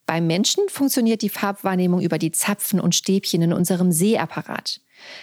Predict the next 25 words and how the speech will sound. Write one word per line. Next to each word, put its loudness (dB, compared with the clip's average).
Die 2
Stäbchen 0
lassen 0
uns 0
den 0
Unterschied 0
von 0
hell 0
und 2
dunkel 0
erkennen. -4
Die 2
Lichtrezeptoren 0
der 0
Zapfen -2
sorgen 0
dafür, 0
dass -2
wir 2
Rot, 0
Blau 2
und 0
Grün 0
unterscheiden 0
können. -4